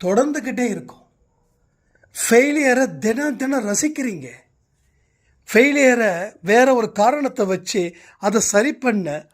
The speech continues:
முயற்சி பண்ணிக்கிட்டே இருக்கீங்க. இதனால சிக்கப் போவது யார் என்றால் நீங்கள் ஒருவரே, ஒருவர் மட்டுமே. சரியா? அப்போ ஒ-, எல்லா இடத்துலையும்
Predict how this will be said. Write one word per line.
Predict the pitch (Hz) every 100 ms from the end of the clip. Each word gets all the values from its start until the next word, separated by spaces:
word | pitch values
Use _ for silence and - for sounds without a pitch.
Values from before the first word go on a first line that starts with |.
| _
முயற்சி | 185 247 285 294
பண்ணிக்கிட்டே | 226 185 190 185
இருக்கீங்க. | 208 180 156 127 - _ _ _ _
இதனால | 180 160 180 185 285 302 226
சிக்கப் | 185 185 - 247 -
போவது | 185 208 208 175 147 120
யார் | 123 170 240
என்றால் | 196 156 151 135 131 _ _ _ _
நீங்கள் | 147 147 160 147 120
ஒருவரே, | 110 127 170 175 170 160 _ _ _
ஒருவர் | 135 170 190
மட்டுமே. | 160 131 135 135 - _ _ _ _ _ _ _ _ _ _ _ _ _ - - -
சரியா? | - 160 156 156 _
அப்போ | - 131 135 117 135
ஒ-, | 160 151
எல்லா | 160 233 285 294 269
இடத்துலையும் | 220 196 196 175 151 127 123 127